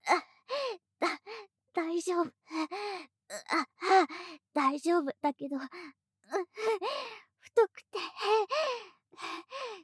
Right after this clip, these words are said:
びっくりしちゃうの。体が、まだ、入れられることに慣れてないから。少し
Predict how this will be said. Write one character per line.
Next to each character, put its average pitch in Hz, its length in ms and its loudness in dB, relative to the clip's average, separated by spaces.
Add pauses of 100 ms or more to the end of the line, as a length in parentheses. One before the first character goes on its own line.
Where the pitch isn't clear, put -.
(260)
び 302 180 -4
っ 254 60 -20
く 359 140 -4
り 311 100 -12
し - 200 -14
ち - 120 -16
ゃ 294 80 -18 (100)
う 311 40 -14
の。 311 120 -12 (680)
体 370 420 -2
が、 349 60 -4 (880)
ま 302 220 -2
だ、 285 100 -2 (720)
入 311 120 -8
れ 320 180 -10
ら 320 140 -8
れ 339 140 -4
る 339 120 -4
こ 339 140 -8
と 349 140 -8
に 320 180 -4
慣 339 160 -6
れ 359 120 -4
て - 160 -14 (120)
な 349 100 0
い 330 80 -2
か - 120 -4
ら。 311 60 -4 (2000)
少 294 80 -10
し - 160 -20